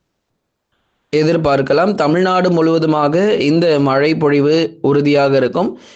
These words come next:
சில மாவட்டங்கள், குறிப்பா டெல்டா மாவட்டங்கள், தென் மாவட்டத்துல மழை வராதா அப்படின்னு நிறைய பேர் கேட்டிருந்தீங்க. ஏன்னா இந்த தாழ்வு மண்டலம் மற்றும் புயல் சின்னம் பொறுத்தவரை, ஆ, தெற்கு ஆந்திராவை நோக்கி நகர்றதுனால டெல்டா மற்றும் தென் மாவட்டங்கள்ல அப்ப மழை இருக்காது அப்படின்னா,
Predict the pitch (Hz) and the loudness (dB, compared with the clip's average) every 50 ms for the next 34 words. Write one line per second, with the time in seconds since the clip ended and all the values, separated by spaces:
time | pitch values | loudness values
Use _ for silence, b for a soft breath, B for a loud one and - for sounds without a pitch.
0 | B B B - - 196 190 208 220 196 185 165 160 156 156 156 151 151 143 135 | B B B -6 -2 0 0 2 0 0 0 0 0 0 -2 -2 -2 -2 -2 -2
1 | 127 151 156 165 170 185 185 160 147 147 - 175 185 185 214 208 196 190 175 160 | -2 0 -2 0 0 0 -2 0 0 2 2 2 0 0 0 0 0 0 0 0
2 | 160 156 156 156 165 160 170 180 180 180 165 151 156 170 165 156 156 147 147 143 | 0 0 0 -2 -2 0 0 -2 0 0 0 0 0 0 0 0 0 0 -2 -2
3 | - 147 143 147 160 160 156 143 127 131 135 143 147 135 131 127 131 127 123 120 | -2 -2 -2 0 0 0 2 0 2 2 2 2 2 0 0 0 2 0 2 0
4 | 123 123 123 117 110 123 123 123 123 123 117 120 123 123 135 123 123 - 127 123 | 0 0 0 0 0 0 0 0 0 0 0 0 0 0 0 -2 -2 -2 -2 -2
5 | 123 - 127 123 120 113 110 117 135 175 - B B B B B B B B - | -2 -2 -2 0 0 0 0 0 0 -2 -4 B B B B B B B B -2
6 | 143 151 175 180 175 165 165 170 175 165 - 156 151 165 180 185 175 170 156 151 | -2 0 0 0 0 0 0 0 0 0 0 0 0 2 2 2 2 0 0 0
7 | 151 156 160 170 165 151 135 139 160 160 160 165 147 147 156 156 160 180 160 156 | 0 0 0 0 0 0 -2 0 -2 -2 0 0 0 0 0 0 0 -2 -2 -2
8 | 151 151 147 143 135 131 139 135 131 131 127 147 185 202 190 - - 131 131 127 | -2 0 0 0 0 0 0 0 0 2 2 2 0 0 0 0 0 -2 0 0
9 | 123 120 123 143 139 156 - - 160 147 143 143 147 143 143 139 135 131 135 135 | -2 0 0 0 0 0 0 -2 -2 0 0 0 0 0 0 0 0 0 -2 -2
10 | 135 135 156 135 127 127 131 139 135 135 127 127 123 131 151 160 143 139 143 160 | -2 -2 -2 -2 0 0 0 0 0 0 0 0 0 0 -2 0 0 0 0 0
11 | 165 175 180 175 165 156 143 143 139 143 139 139 135 135 143 147 139 135 131 131 | 0 0 0 0 0 -2 -2 -2 -2 -2 -2 0 -2 0 0 0 0 0 0 -2
12 | 131 - 123 127 131 143 156 143 127 127 127 123 123 123 131 139 139 131 127 123 | -2 -2 -2 -2 -2 -2 -2 -2 0 0 0 0 0 0 0 0 0 0 0 0
13 | - 127 123 123 127 120 113 117 113 113 131 | 0 0 0 0 0 0 0 0 -2 -2 -2